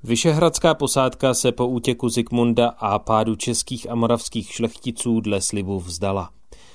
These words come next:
Pražané jim půjčili vozy, na které naložili jejich soukromý majetek. Část se rozhodla odjet do Kouřimy,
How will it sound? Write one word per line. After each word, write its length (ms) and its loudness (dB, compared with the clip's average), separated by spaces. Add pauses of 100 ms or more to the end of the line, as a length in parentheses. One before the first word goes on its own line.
(160)
Pražané 500 2
jim 220 2
půjčili 520 0
vozy, 420 0
na 120 0
které 360 0
naložili 500 0
jejich 420 -2
soukromý 540 -4
majetek. 580 -2 (420)
Část 400 0
se 120 2
rozhodla 540 -2
odjet 300 0
do 200 -2
Kouřimy, 600 0